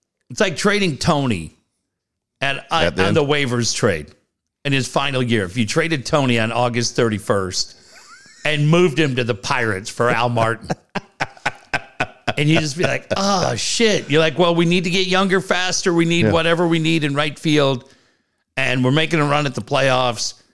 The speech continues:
Speaker 1: I, I mean, the, the Kings had, they needed to make it
Speaker 2: Yeah.
Speaker 1: because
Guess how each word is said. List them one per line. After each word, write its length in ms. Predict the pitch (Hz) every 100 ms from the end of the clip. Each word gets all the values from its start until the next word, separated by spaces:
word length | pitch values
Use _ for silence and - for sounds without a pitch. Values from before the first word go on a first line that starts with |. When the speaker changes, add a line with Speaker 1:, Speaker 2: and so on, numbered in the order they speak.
| _ _ _ _ _ _ _
Speaker 1:
I, 260 | 131 139 147
I 40 |
mean, 200 | 139 135
the, 180 | 123 117 -
the 140 | 131 120
Kings 380 | - 190 170 -
had, 420 | 139 131 123 -
they 200 | 143 131
needed 420 | 143 170 170 160 160
to 60 |
make 300 | 156 156 139
it 240 | 160 160 -
Speaker 2:
Yeah. 60 |
Speaker 1:
because 840 | 139 - 131 120 113 110 - -